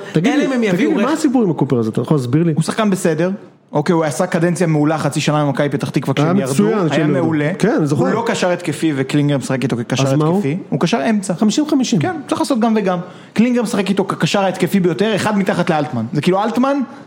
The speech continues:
Speaker 3: ומאחוריו, אה, קופר.
Speaker 2: ש-, שאף אחד מהם הוא לא חלוץ.
Speaker 1: אני הייתי בטוח שהוא יותר התקפי, כי הוא אז שם איזה ארבע, חמש גולים
Speaker 2: כן,
Speaker 3: נכון,
Speaker 1: בהתחלה.
Speaker 2: רגע, רגע,
Speaker 3: בדיוק,
Speaker 2: רגע.
Speaker 3: מהאמצע.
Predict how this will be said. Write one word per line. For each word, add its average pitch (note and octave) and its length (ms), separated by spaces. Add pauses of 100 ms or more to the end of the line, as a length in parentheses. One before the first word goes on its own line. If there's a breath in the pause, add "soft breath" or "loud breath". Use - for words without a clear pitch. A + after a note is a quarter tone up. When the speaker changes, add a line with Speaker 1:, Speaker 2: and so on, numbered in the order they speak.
(300 loud breath)
Speaker 3:
ומאחוריו, D#3+ 640
אה, C#3 140
קופר. B2+ 300 (100)
Speaker 2:
ש-, - 140 (180)
שאף F3+ 280
אחד G3+ 160
מהם G3 100
הוא D#3+ 100
לא D#3 180
חלוץ. D3+ 320 (160)
Speaker 1:
אני - 80
הייתי A#3 120
בטוח A3 160
שהוא G#3+ 100
יותר G#3 140
התקפי, G3 300
כי D#3+ 100
הוא D3+ 100
אז F3+ 200
שם G3 140
איזה F3+ 180
ארבע, F3+ 140
חמש F3+ 180
גולים G#3 280
Speaker 2:
כן, D#3 60
Speaker 3:
נכון, F#3 140
Speaker 1:
בהתחלה. D#3+ 160
Speaker 2:
רגע, D3 120
רגע, C#3 180
Speaker 3:
בדיוק, A3 200
Speaker 2:
רגע. F3 120
Speaker 3:
מהאמצע. F3+ 340